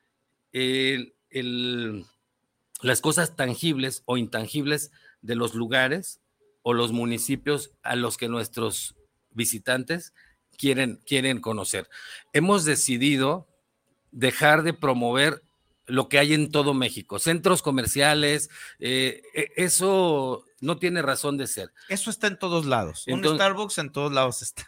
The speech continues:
Speaker 2: <laughs>
Speaker 1: pretendemos, pretendemos a través de nuestro trabajo.
Speaker 2: Perdón, pero iba a decir un Oxxo, pero esa palabra ya
Speaker 1: No,
Speaker 2: no la
Speaker 1: está,
Speaker 2: voy a decir.
Speaker 1: está vetada.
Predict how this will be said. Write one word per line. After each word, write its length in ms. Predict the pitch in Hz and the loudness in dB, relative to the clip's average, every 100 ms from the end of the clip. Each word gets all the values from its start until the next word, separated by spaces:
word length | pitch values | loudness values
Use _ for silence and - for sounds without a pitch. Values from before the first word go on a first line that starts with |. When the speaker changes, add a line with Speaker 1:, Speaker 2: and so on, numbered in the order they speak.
| - | -20
Speaker 2:
<laughs> 100 | - | 0
Speaker 1:
pretendemos, 880 | 143 135 139 143 160 175 180 175 - 139 | 0 0 -2 2 2 2 2 0 -2 -2
pretendemos 640 | 135 - 131 131 143 160 143 | -2 -2 0 0 0 0 -2
a 60 | |
través 480 | - 120 117 139 120 | -2 -2 0 -2 -2
de 100 | 135 | -4
nuestro 360 | 127 113 - 110 | -2 -4 -6 -8
trabajo. 540 | 101 107 117 175 220 - _ _ _ _ _ - | -4 0 -2 -4 -10 -14 _ _ _ _ _ -6
Speaker 2:
Perdón, 340 | 147 147 143 | -2 -2 0
pero 160 | 143 139 | 2 4
iba 160 | 147 | 6
a 40 | 156 | 6
decir 300 | 131 - 151 | 4 0 0
un 160 | 151 | 0
Oxxo, 320 | 151 139 - 113 | 0 0 -6 -4
pero 200 | 123 127 | -2 -2
esa 260 | 127 143 139 | 0 -2 -2
palabra 500 | 131 127 135 143 135 | 0 2 4 4 4
ya 160 | 135 | 4
Speaker 1:
No, 60 | 135 104 | 2 2
Speaker 2:
no 40 | |
la 100 | 131 | 2
Speaker 1:
está, 100 | 131 | 2
Speaker 2:
voy 120 | 135 | 0
a 80 | 131 | 0
decir. 320 | 117 107 107 | -2 -6 -8
Speaker 1:
está 200 | 95 117 | -8 -8
vetada. 440 | 113 - 95 90 | -10 -8 -8 -8